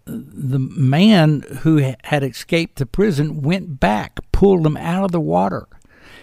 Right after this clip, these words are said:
And the, the, the guard then rearrests him, takes him back, and a year or two later, he's, he is killed for his faith in Christ.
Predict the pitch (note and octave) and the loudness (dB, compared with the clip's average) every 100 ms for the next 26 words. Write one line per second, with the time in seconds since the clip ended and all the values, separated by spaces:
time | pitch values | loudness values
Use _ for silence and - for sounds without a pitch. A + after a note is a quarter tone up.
0 | _ - D#3+ D#3+ C3 A3+ G#3 - D3+ C3 | _ -4 0 0 0 -6 -20 -18 -12 -8
1 | C#3 - B2+ B2+ C3+ B2+ - - - - | -8 -10 -8 -4 -2 -4 -8 -18 -20 -8
2 | C3 C#3+ A2 E3 G3+ F#3+ C#3+ D3 C#3 C3+ | -4 -2 0 4 6 6 4 2 4 2
3 | F3+ G#3+ E3+ G#3 A3 - - B2 A2+ C3 | 2 2 2 0 -2 -8 -8 -8 -6 -8
4 | C3+ - F3+ - F#3+ F3 F3+ F#3+ B2+ - | -8 -2 -2 0 0 2 0 -2 -4 -10
5 | - - - - - F3+ D3+ D3+ C#3+ C#3 | -18 -20 -20 -20 -12 -4 -2 0 0 -2
6 | F3+ F3 - F3+ D#3+ G#3+ E3 D3+ C3+ D#3 | -2 -4 -4 -4 0 2 2 2 2 0
7 | D3+ - - - D3 D#3 C#3+ - - C#4+ | -2 -6 -14 -6 -4 -2 -4 -6 -6 -4
8 | E2+ - - - D#3 C#3 E3 D3+ - D3+ | -2 -4 -8 -6 -4 -4 -4 -4 -4 -6
9 | - D4 - - | -6 -8 -8 -18